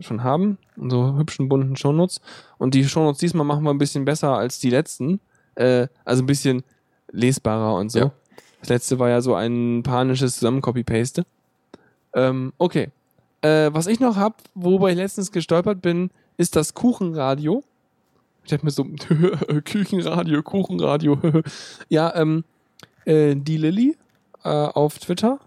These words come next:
Speaker 1: Ich glaub, der folgst du sogar.
Speaker 2: Mhm.
Speaker 1: Glaub ich, ja.
Speaker 2: Ja.
Speaker 1: Äh, die, die backt Kuchen ab und zu mal. Äh, also ziemlich oft eigentlich.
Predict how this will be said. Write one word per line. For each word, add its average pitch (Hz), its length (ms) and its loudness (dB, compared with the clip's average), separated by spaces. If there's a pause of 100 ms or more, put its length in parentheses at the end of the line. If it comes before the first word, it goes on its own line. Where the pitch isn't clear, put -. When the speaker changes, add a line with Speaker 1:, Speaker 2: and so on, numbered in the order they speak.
(240)
Speaker 1:
Ich - 60 -20
glaub, 151 120 -2 (260)
der 139 140 2
folgst - 340 -4
du 147 60 -2
sogar. 147 320 0 (400)
Speaker 2:
Mhm. 101 240 -6
Speaker 1:
Glaub 135 300 -2
ich, - 200 -14 (100)
ja. 156 200 -2 (540)
Speaker 2:
Ja. 160 240 4
Speaker 1:
Äh, 170 40 -4 (400)
die, 190 160 0
die 190 120 0
backt 180 240 -2
Kuchen 139 440 -6 (280)
ab 127 180 -4
und 123 120 0
zu - 120 -6
mal. 113 260 0 (720)
Äh, 143 60 0
also 143 240 2
ziemlich 190 300 0
oft 156 220 0
eigentlich. 110 400 -8